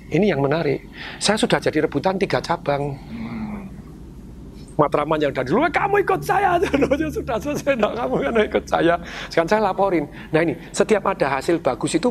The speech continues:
Speaker 1: pastikan orang lain tahu. Kemarin saya baru baca bukunya Eric Barker. Bar-, menggonggong, Barker.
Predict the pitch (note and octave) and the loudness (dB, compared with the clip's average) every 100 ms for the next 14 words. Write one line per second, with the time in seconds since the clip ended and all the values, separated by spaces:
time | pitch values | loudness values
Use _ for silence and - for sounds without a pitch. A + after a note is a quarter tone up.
0 | - - F3 - F#3+ G3 F#3 F3 E3+ F3+ | -2 -2 -2 0 0 0 0 0 0 0
1 | D#3 A#2+ A#2 - - - - - D3+ C#3+ | 0 -2 -6 -16 -14 -14 -12 -4 2 2
2 | E3+ F3 D#3 C#3 C3 B2+ A#2 C#3 C3+ C3 | 2 0 2 2 2 2 2 2 2 0
3 | C#3 A#2+ C#3 C3+ - D3 D#3 - - A2+ | -4 -2 0 0 2 0 0 -2 -2 -2
4 | A2 - - - - - - - - - | -2 -2 -2 -4 -16 -18 -16 -12 -2 0
5 | C3+ - C#3 A#2 A2 D#3+ A2 - A2+ A2 | 0 -4 -6 -4 0 0 0 -2 -4 -2
6 | A#2+ B2 | -2 -2